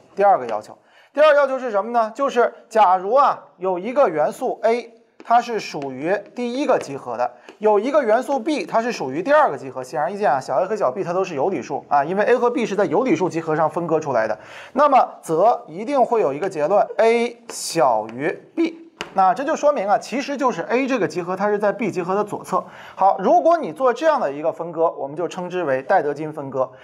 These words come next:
这个分割有很多种方法，比如说你可以在零这儿切一刀，零左边的是一类，零右边的是一类，对吧？你可以在二这儿切一刀，你还可以在根号二这儿切一刀。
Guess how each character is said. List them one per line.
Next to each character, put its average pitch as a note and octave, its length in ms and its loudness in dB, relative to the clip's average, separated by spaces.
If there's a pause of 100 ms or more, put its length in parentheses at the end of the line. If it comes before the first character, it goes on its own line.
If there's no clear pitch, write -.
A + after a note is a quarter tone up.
(180)
这 F4+ 120 2
个 D#4+ 80 2
分 D#4 160 0
割 D4+ 120 2
有 C#4+ 120 2
很 E3 140 0
多 A#3 100 2
种 D#3+ 140 0
方 B2+ 180 -2
法， A2+ 200 0
比 E3+ 80 -2
如 B3+ 120 4
说 C#4 140 2
你 A3 120 -2
可 C4 120 -2
以 G3 60 0
在 G3+ 140 2
零 C#3 260 -6
这 C4 80 0
儿 F3+ 80 0
切 C#3+ 260 -8
一 C#3+ 40 -6
刀， A#2+ 240 0
零 A3+ 180 -4
左 E3+ 180 -2
边 D3 140 -2
的 G#3 80 0
是 F#3+ 120 -8
一 C#3+ 120 -6
类， D3+ 160 0
零 C#3+ 100 -6
右 G#3 140 2
边 D3 100 0
的 A#2+ 60 -4
是 A2+ 120 -12
一 A2 60 -10
类， A2+ 160 -4
对 C3+ 100 -4
吧？ D3+ 140 2 (240)
你 G#3 100 2
可 C#4+ 140 2
以 A#3+ 60 2
在 A#3+ 100 2
二 D4 260 4
这 F#3 60 -6
儿 D3+ 100 -4
切 C3+ 220 -14
一 C3+ 60 -12
刀， B2 240 -4
你 D#3+ 100 -14
还 C4 140 0
可 C4 100 -8
以 F#3+ 60 -4
在 G3+ 100 -2
根 A#3+ 220 -2
号 C4 80 2
二 C#4 120 4
这 F3 80 -4
儿 C#3 80 -6
切 C3+ 200 -14
一 C3 60 -10
刀。 B2 180 0